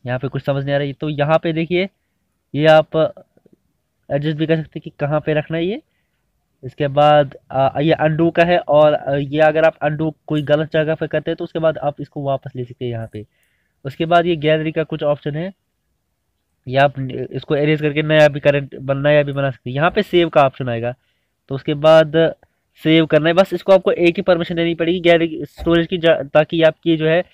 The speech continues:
पेंटिंग सेव कर सके। ये आप अच्छे अच्छे ब-, बना सकते हैं, यहाँ पे मैंने आपको दिखाने के लिए बनाया है। ए,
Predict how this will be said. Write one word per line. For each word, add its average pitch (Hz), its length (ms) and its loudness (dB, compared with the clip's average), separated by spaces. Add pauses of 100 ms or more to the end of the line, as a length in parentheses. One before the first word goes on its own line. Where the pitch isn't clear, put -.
(260)
पेंटिंग 160 280 0
सेव 165 240 2
कर 151 100 -2
सके। 135 160 -6
ये 139 100 0
आप 202 200 2
अच्छे 196 220 -2
अच्छे 180 140 -2
ब-, 156 160 -6
बना 151 200 2
सकते 156 200 -6
हैं, 170 60 -2
यहाँ 156 180 0
पे 156 80 -6
मैंने 156 200 -4
आपको 156 220 -4
दिखाने 147 280 -4
के 151 100 -2
लिए 156 80 0
बनाया 147 240 -4
है। 185 540 -16
ए, 139 280 -4